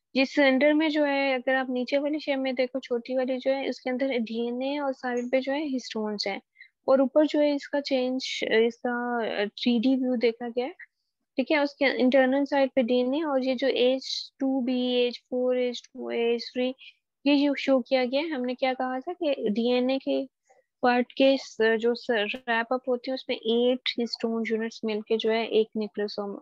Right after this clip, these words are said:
में attach होते हैं। तो these are the different eight histone units जो कि एक न्यूक्लियोसोम में जो है वो डीएनए के साथ अटैच है, wrap up है। This is a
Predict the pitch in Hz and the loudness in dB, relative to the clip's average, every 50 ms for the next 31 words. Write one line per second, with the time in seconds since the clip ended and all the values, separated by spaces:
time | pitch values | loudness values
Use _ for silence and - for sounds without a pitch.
0 | - 214 208 202 202 202 208 202 202 196 - - _ _ _ _ _ _ _ _ | -2 -2 0 0 0 -2 -2 -2 -2 -4 -6 -10 _ _ _ _ _ _ _ _
1 | - - 214 214 220 196 196 190 - 196 190 185 - 190 190 202 226 _ _ _ | -4 -2 0 2 4 2 2 2 0 -2 -2 -2 -4 -6 -6 -6 -8 _ _ _
2 | _ _ _ _ _ _ _ _ _ _ _ _ _ _ _ _ _ _ _ - | _ _ _ _ _ _ _ _ _ _ _ _ _ _ _ _ _ _ _ -20
3 | - _ - - 240 214 254 254 233 - 269 269 - 277 254 233 240 240 - 254 | -20 _ -2 0 2 4 4 4 4 4 2 2 4 2 4 4 2 0 2 0
4 | 254 254 247 - - 220 233 226 226 226 - - 247 226 - - 226 226 226 220 | 0 0 -2 -4 0 2 2 2 2 -2 -4 -6 -8 -8 -8 -10 -8 -6 -6 -4
5 | 214 226 220 226 247 302 294 - - 240 226 226 - - - - 226 220 233 226 | -4 -4 -4 -4 -4 -6 -6 -2 0 0 0 0 0 -2 2 4 4 4 2 0
6 | _ _ _ _ _ _ _ _ _ _ _ _ - 254 240 233 233 233 233 226 | _ _ _ _ _ _ _ _ _ _ _ _ 0 2 2 4 4 2 0 -2
7 | 226 226 226 226 220 - 233 220 214 214 214 214 214 - 208 214 220 233 240 247 | 0 0 0 0 0 -2 -4 -4 -4 -4 -6 -6 -6 -6 -6 -6 -6 -8 -6 -4
8 | 233 226 214 214 220 214 208 208 214 214 - 220 - - 208 208 220 220 - 214 | -2 -2 0 0 0 0 0 -2 -4 -4 -6 -6 -4 -4 -2 -2 -2 -2 -2 -4
9 | 208 - 196 180 180 185 - - - 185 - 202 208 214 202 202 202 - 202 190 | -2 -2 -4 -4 -4 -6 -10 -14 -14 -14 -12 -6 2 4 4 4 4 2 0 0
10 | 190 _ _ - - _ _ _ _ _ _ _ _ _ _ _ _ _ _ _ | -2 _ _ -20 -20 _ _ _ _ _ _ _ _ _ _ _ _ _ _ _
11 | _ _ _ _ _ _ _ _ _ _ _ _ _ _ _ _ _ _ _ _ | _ _ _ _ _ _ _ _ _ _ _ _ _ _ _ _ _ _ _ _
12 | _ _ _ _ _ _ _ _ _ _ _ _ _ _ - - _ _ _ _ | _ _ _ _ _ _ _ _ _ _ _ _ _ _ -20 -20 _ _ _ _
13 | _ _ _ _ _ - 294 311 339 381 359 349 339 | _ _ _ _ _ 0 2 4 6 6 6 4 4